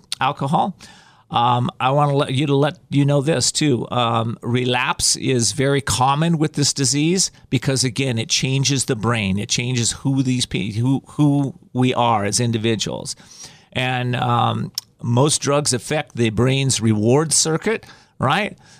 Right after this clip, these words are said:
So they, you know, they're getting reward, reward. They feel stress, they drink or drug, they feel a reward, right? But it, I wanna say this: it shuts off the, uh, uh, parts of the brain that produces our endorphins, right?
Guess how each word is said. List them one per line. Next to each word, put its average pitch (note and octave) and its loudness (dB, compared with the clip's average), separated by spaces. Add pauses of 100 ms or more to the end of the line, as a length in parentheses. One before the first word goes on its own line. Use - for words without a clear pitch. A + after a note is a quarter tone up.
So A#2+ 2
they, A2+ 0
you B2 -2
know, A#2+ -4
they're A2+ -2
getting C3 -2
reward, C3 2
reward. B2 2
They A#2 0
feel C#3+ 0
stress, D#3 0
they A#2+ -4
drink B2+ -2
or B2 0
drug, C3+ 0
they A#2 2
feel C3 0
a A#2+ 2
reward, C3 4
right? C#3 0
But A#2 -2
it, A#2 -2
I B2+ 0
wanna D3+ 0
say D3 0
this: F3+ 0
it A#2+ -4
shuts - -2
off D3 2 (420)
the, C3 2
uh, A#2 0 (200)
uh, A2+ 0
parts - -2
of D3+ -6
the C3+ 0
brain D3 0
that B2+ -2
produces D#3 0
our A#2+ 2
endorphins, A#2+ -2
right? A#2+ -2